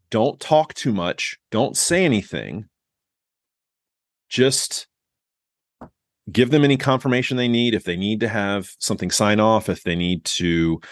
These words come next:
get an email, make sure you have the right email address, and then get out of there. Don't talk to anybody else in the office. I kinda talk, it's the bank robbers strategy.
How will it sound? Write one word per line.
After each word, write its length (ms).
get 120
an 140
email, 720
make 160
sure 160
you 60
have 60
the 80
right 200
email 320
address, 640
and 160
then 300
get 280
out 220
of 100
there. 320
Don't 240
talk 260
to 100
anybody 360
else 220
in 60
the 80
office. 680
I 80
kinda 340
talk, 360
it's 220
the 100
bank 360
robbers 800
strategy. 680